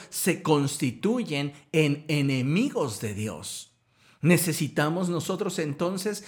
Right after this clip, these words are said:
venir nuevamente y definir qué es lo que haremos para mantener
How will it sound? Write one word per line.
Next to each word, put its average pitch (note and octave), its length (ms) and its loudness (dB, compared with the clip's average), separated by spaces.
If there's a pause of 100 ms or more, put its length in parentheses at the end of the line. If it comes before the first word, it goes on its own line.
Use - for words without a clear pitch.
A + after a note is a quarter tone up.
(160)
venir E3+ 720 4
nuevamente F3+ 1120 -2
y F3+ 400 2
definir E3+ 1400 0
qué G3+ 200 0
es B3+ 140 -4
lo A#3 260 2
que D3+ 340 0
haremos C#3+ 1000 0 (340)
para C3+ 300 2
mantener C3+ 760 -4